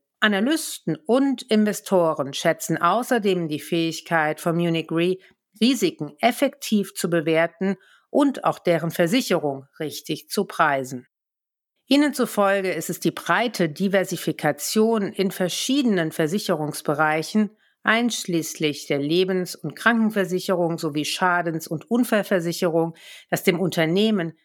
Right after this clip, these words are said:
eine gewisse Widerstandsfähigkeit bietet gegenüber spezifischen Risiken in einem Bereich. Sie legen also sozusagen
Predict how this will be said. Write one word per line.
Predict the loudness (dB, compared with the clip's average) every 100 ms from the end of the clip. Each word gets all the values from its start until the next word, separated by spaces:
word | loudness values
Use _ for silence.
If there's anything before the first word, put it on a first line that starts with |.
| _
eine | 0 2
gewisse | 0 0 0 0 0 0 0
Widerstandsfähigkeit | 0 0 0 -2 -6 -4 -6 -2 -2 -4 -6 0 0 -2
bietet | -2 -2 0 -4 -4 _ _ _
gegenüber | _ 2 4 2 0
spezifischen | 0 -6 -2 0 0 2 2
Risiken | 2 0 0 -2 -2 -2
in | -2 0
einem | 0 0 -2 0
Bereich. | 2 2 -2 -6 -16 _
Sie | -2
legen | 4 4 2 -2
also | -2 -2
sozusagen | -4 -4 -2 2 2 2